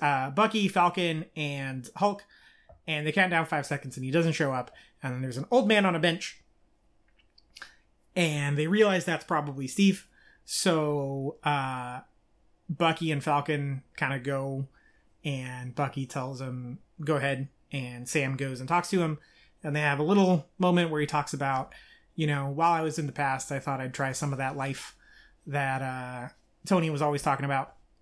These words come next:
And, uh, you find out he got married,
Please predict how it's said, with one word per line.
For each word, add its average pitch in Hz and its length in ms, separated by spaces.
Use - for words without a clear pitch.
And, 131 640
uh, 127 160
you 135 120
find 143 200
out 127 120
he 139 80
got 139 180
married, 196 460